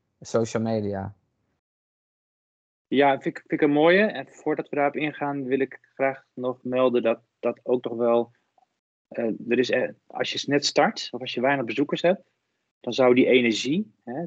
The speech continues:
Speaker 2: tijd, geld, energie, moeten gaan naar meer bezoekers. Heb je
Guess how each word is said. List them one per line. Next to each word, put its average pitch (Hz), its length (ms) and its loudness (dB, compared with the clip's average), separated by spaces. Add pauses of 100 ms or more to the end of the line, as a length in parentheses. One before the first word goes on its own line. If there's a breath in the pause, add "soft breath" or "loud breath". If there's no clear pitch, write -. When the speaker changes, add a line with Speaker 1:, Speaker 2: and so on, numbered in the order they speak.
Speaker 2:
tijd, 127 300 -2
geld, 127 300 -6
energie, 117 500 -6 (680)
moeten 127 260 0
gaan 123 260 4
naar 117 140 4
meer 110 160 4
bezoekers. 147 760 -2 (520)
Heb 135 240 -2
je 113 380 2